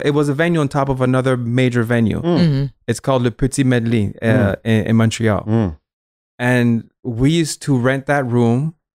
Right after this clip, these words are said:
Speaker 1: and put on our own show. And even that had a concept.
Speaker 3: And you had
Speaker 1: Like, it
Speaker 3: skits
Speaker 1: was
Speaker 3: in between. And we, I was talking. It was a story.
Speaker 2: Yeah.
Speaker 1: It was, it was basically Desi's story
Speaker 2: Mm.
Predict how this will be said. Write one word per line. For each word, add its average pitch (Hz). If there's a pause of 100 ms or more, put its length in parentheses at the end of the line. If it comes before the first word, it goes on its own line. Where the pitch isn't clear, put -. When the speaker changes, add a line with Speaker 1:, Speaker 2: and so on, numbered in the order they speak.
Speaker 1:
and 120
put 147
on 135
our 120
own 123
show. 113
And 123
even 135
that 135 (160)
had 120
a 104
concept. - (240)
Speaker 3:
And 160
you 165
had 151
Speaker 1:
Like, 123
it 196
Speaker 3:
skits 139
Speaker 1:
was 139
Speaker 3:
in 139
between. 135
And 135
we, 156
I 156
was 160
talking. 180
It 131
was 139
a 143
story. 156
Speaker 2:
Yeah. 117
Speaker 1:
It 156
was, 139
it 143
was 139
basically 143
Desi's 139
story 139
Speaker 2:
Mm. 104